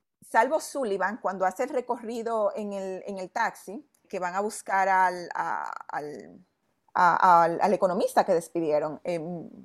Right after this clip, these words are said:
creo que es esa escena, que él le dice, eh, "Toda esta gente, mira cómo está normal, pero no, no se imagina lo que les espera".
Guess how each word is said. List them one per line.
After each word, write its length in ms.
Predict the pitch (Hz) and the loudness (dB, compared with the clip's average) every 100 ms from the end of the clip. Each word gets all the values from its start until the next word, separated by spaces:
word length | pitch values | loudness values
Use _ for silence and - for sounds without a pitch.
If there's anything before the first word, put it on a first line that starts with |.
| - | -8
creo 160 | - 190 | -2 0
que 80 | |
es 80 | 254 | 0
esa 160 | 220 226 | -2 -4
escena, 360 | - 180 175 - - - - _ | -4 -4 -6 -10 -20 -20 -20 _
que 180 | 233 226 | 4 8
él 100 | 247 | 10
le 120 | 262 | 10
dice, 600 | 254 226 - 220 214 - | 8 2 2 2 2 0
eh, 680 | - 214 208 202 202 196 - | 2 4 6 4 4 2 -2
"Toda 180 | - 226 | 0 2
esta 220 | 277 - | 4 2
gente, 320 | 285 233 208 185 | 0 0 0 2
mira 200 | 190 214 | 4 4
cómo 180 | 214 | 2
está 260 | 226 - - | -2 -6 -6
normal, 520 | 170 170 190 180 180 - | -4 -2 0 0 0 0
pero 180 | 170 | 0
no, 300 | 175 175 180 190 | 0 0 0 0
no 140 | 190 | -2
se 120 | 190 | 0
imagina 420 | 214 196 220 202 165 | 0 0 -2 -2 -2
lo 80 | 165 | -2
que 100 | 175 | -4
les 160 | 170 | -6
espera". 480 | - - - 208 139 | -10 -8 -4 -2 -4